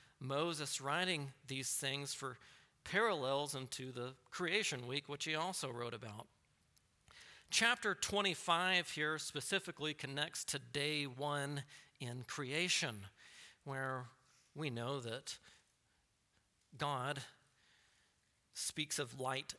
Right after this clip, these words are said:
and darkness on day one. And you're gonna see that in these things here in chapter twenty-five. We see this in the ark, which represents God's presence. We see this in the table where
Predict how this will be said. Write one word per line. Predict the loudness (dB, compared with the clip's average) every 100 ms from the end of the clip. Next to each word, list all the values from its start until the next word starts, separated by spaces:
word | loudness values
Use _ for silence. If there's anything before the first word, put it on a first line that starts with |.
| -6
and | -2
darkness | 2 2 2 -4 -2 2 2 2 -6 -8
on | -6
day | -2 -2
one. | -2 -4 -6 -6 -10 -16 -10
And | -6
you're | -4
gonna | -2
see | -2 -2
that | -2 -4 -6
in | -8
these | -4 -4
things | -4 -6 -4
here | -6
in | -4
chapter | -6 -6 -8 -10
twenty-five. | -6 -6 -4 -2 0 0 -4 -6
We | -10 -10 -16 -16 -2
see | 2 2 2
this | 2 2 2
in | 0 -2 0
the | -2 2
ark, | 4 6 4 0 -4 -4
which | -8 -6 -2
represents | -4 -4 -4 -2 -2 0 -2 -4 -16 -16 -2
God's | 0 0 -2
presence. | 2 4 4 -2 0 -2
We | 0
see | -2 0
this | 0 0 2
in | 0 -2 -8 -18 -4
the | 2
table | 4 8 8 6 2 2 2
where | 2 2